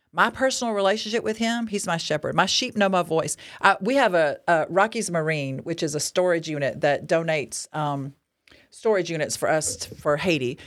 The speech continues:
W-, we collect, collect, collect. We, we take twenty-five hundred pairs of shoes every month to Haiti. And so it takes us a while to get those together before we can ship 'em over in the container. So we put 'em in the storage unit first. We have medical supplies, x-rays. Somebody just gave me two more dental chairs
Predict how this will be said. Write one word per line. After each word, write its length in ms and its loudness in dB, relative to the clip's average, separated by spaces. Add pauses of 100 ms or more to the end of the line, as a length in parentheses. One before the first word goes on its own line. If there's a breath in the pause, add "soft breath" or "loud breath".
(180 loud breath)
W-, 160 -6
we 120 4
collect, 640 -2
collect, 360 0
collect. 320 0
We, 120 2
we 160 0
take 260 -2
twenty-five 420 0
hundred 220 -2
pairs 260 0
of 80 -2
shoes 380 -4
every 260 0
month 300 -2
to 100 0
Haiti. 380 -2 (280 loud breath)
And 120 0
so 180 4
it 120 -4
takes 200 -2
us 140 -2
a 40 0
while 200 6
to 80 0
get 160 -4
those 180 0
together 380 4
before 260 0
we 100 0
can 140 -8
ship 240 -2
'em 80 -2
over 160 0
in 80 -2
the 80 -4
container. 540 0
So 100 -6
we 80 -2
put 140 -2
'em 80 -2
in 80 -6
the 40 -8
storage 380 0
unit 220 -4
first. 340 0
We 80 -6
have 160 -2
medical 380 0
supplies, 580 0
x-rays. 580 -2
Somebody 280 0
just 180 -8
gave 160 0
me 120 -6
two 220 -2
more 160 -2
dental 340 0
chairs 460 0